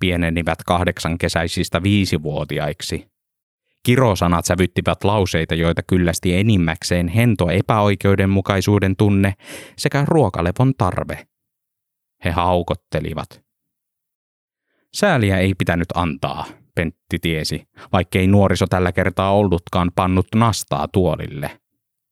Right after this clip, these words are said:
Pentti rohkaistui ja käveli takaisin pöydän ääreen, näppäili hetken numeroita ja vilkuili, anelisivatko pojat armoa. Eivät.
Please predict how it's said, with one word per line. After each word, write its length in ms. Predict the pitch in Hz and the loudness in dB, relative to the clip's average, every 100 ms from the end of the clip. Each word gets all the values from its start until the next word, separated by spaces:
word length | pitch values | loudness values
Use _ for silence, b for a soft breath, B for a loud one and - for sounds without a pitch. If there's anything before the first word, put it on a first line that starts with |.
| _ _ _ _ _ _ - | _ _ _ _ _ _ -2
Pentti 300 | 98 87 95 | 0 2 2
rohkaistui 800 | 92 101 - 104 98 - 104 104 | 2 2 0 0 0 0 0 2
ja 160 | 101 104 - - | 2 0 -6 -4
käveli 340 | 135 104 87 | 0 2 0
takaisin 480 | 98 113 113 107 127 | -2 0 0 2 2
pöydän 400 | 139 107 82 78 | 4 2 2 -4
ääreen, 600 | 71 78 80 85 80 82 _ - _ - | -4 -6 -6 -6 -6 -8 _ -20 _ -2
näppäili 480 | 101 - 95 82 82 | -2 0 -2 0 0
hetken 380 | 101 - 82 | -2 -2 -2
numeroita 600 | 85 95 92 92 92 - 92 _ _ _ _ | 2 2 2 2 0 0 -4 _ _ _ _
ja 120 | 113 | 0
vilkuili, 640 | 135 175 120 - 87 85 87 b b b - | 2 2 2 2 0 0 -2 b b b -4
anelisivatko 920 | 160 165 120 95 - 95 92 - 110 | 0 2 2 0 0 0 -2 -2 0
pojat 380 | 135 113 82 | 2 2 2
armoa. 520 | 98 117 113 69 71 71 - _ _ _ _ _ _ _ _ _ _ | 0 0 -4 -8 -10 -10 -14 _ _ _ _ _ _ _ _ _ _
Eivät. 540 | 147 101 85 104 - | -4 -4 -2 -4 -6